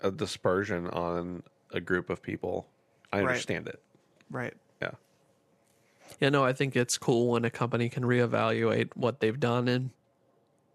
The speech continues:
Speaker 3: change it for the better.
Speaker 2: Wow.
Speaker 1: I also think art is art, though. So I'm a little split. Like, if
Speaker 2: Mm.
Speaker 1: that's what they wanted the game to be, that's what it should be, and they should suffer or benefit from that. But I'm surprised, what, Persona five's been out for three years?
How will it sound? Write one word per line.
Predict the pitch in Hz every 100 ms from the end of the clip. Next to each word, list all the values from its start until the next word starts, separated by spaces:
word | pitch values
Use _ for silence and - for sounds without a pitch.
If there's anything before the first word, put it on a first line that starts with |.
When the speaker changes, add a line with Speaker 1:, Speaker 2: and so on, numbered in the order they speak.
| _
Speaker 3:
change | - 127 127 123
it | 120
for | -
the | 120
better. | 117 117 123 - _
Speaker 2:
Wow. | - 127 123 - _ -
Speaker 1:
I |
also | 117 151 320
think | 302 302
art | 110 117
is | 90
art, | - -
though. | - 110 - _ _ _ _
So | - 123
I'm | 143
a |
little | 190 175
split. | - 120 - - _ _
Like, | - 107
if | 123
Speaker 2:
Mm. | 117
Speaker 1:
that's | 123
what | 156
they | 156
wanted | 156 151
the | 123
game | 123 123
to |
be, | 107 98
that's | 101
what | 120
it | 101
should | 101 90
be, | 104 95 - - _
and | 98
they | 98
should | 95 104 95
suffer | - 113 110
or | 101 90
benefit | 80 95 - 92
from | - 90 -
that. | - - - - - - - _
But | 151 120 117 - _ _ _ _ _ _
I'm | 110 127
surprised, | 123 - 127 107 98
what, | - 101
Persona | - - 107 110
five's | 101 101 104
been | 98
out | 98
for | - 95
three | - 104 101
years? | 95 110 135 -